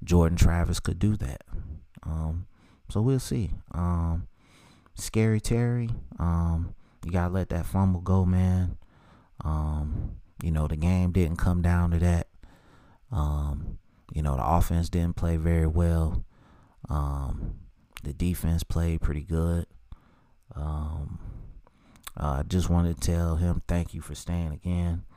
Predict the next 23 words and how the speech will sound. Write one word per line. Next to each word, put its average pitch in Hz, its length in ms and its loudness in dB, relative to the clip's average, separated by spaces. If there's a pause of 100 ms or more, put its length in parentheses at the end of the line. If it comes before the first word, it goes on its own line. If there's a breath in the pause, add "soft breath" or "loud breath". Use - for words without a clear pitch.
(300 soft breath)
believing 82 400 0
in 82 120 4
this 76 140 0
program. 82 680 0 (600 loud breath)
Uh, 76 180 0
Harlan 85 440 2
Barnett 82 540 2 (280)
actually 80 500 -4
called 80 680 2 (560 loud breath)
a - 80 -10
pretty 85 280 -2
good 76 260 -4
game. 85 800 0 (640 soft breath)
Um, 76 540 -2
he 76 100 -2
actually 80 420 -2
had, 82 440 0 (1000 loud breath)
uh, - 360 -8 (440)
players 85 440 4
at 82 240 -4
the - 80 -2
right 78 360 0
positions. 80 880 -2